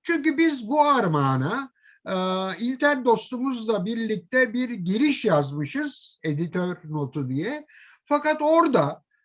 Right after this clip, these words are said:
onca işi yaptığımızı tağdat etmişiz, anlatmışız. Fakat yirmi birinci yüzyıl için planlama grubunu iki bin on birde kurduk dememişiz. Dememişiz. Yani yapılan işlerin arasında gitmiş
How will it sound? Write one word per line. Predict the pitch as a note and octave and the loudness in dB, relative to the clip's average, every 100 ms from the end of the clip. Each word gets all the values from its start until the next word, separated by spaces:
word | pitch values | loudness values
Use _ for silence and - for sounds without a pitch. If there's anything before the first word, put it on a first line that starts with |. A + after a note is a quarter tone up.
| _ _ | _ _
onca | C4+ E4 E4 D4+ | 0 0 0 0
işi | D4+ C4 - | 2 0 0
yaptığımızı | C#4+ C4 B3 - A#3 A3 A3+ A3+ B3 | 0 0 -2 -6 -6 -6 -6 -8 -2
tağdat | G#3+ A3 A#3 D4+ D#4 | 2 2 4 2 2
etmişiz, | G#3+ - C#3 C#3+ D3+ | -2 -4 -10 -8 -8
anlatmışız. | D3+ F3+ G#3+ A3+ A3+ B3 - D#3+ F3+ | -6 -6 -4 -6 -6 -10 -8 -10 -4
Fakat | C4+ B3+ A#3 - _ _ _ | -2 0 -2 -4 _ _ _
yirmi | E3+ C4+ C#4+ D4 | 0 0 0 0
birinci | D4 D4 C4+ D4 | 0 0 0 0
yüzyıl | D4+ B3 F3+ D#3+ | 2 0 -2 -4
için | C3 E3+ C3+ | -4 -6 -6
planlama | F3+ C4+ B3 A#3+ A#3+ | -4 -2 -2 -2 -4
grubunu | A3+ D3+ F3+ A#3+ A3+ C4 A#3 D#3+ - _ _ | -4 -2 -2 -2 0 0 0 -4 -10 _ _
iki | C#3 A#3+ C4 | -6 -2 -2
bin | C#4 | 0
on | C#4 D4 A#3 | 0 0 -2
birde | D#3 E3+ D#3+ | -2 -4 -4
kurduk | F3+ F#3 B3 E4+ - _ _ _ | -2 -2 0 -4 -6 _ _ _
dememişiz. | B3 F#4+ E4+ D#3 - - - - _ _ _ _ _ _ _ _ _ - | 2 2 4 0 -4 -14 -20 -20 _ _ _ _ _ _ _ _ _ -4
Dememişiz. | D#4 D4+ A3 B2 - A2 G#2+ | 0 2 0 -2 -4 -8 -4
Yani | E3+ A3 A3+ | 0 2 2
yapılan | A#3+ A#3+ A#3 C4 C4+ | 0 0 0 0 -2
işlerin | A#3 - B3 C4 | -2 0 0 0
arasında | B3 A3 G3 F3+ G3+ | -2 0 -2 -4 -6
gitmiş | F#3+ E3 - C#4+ B3+ | -4 -4 -4 -6 -6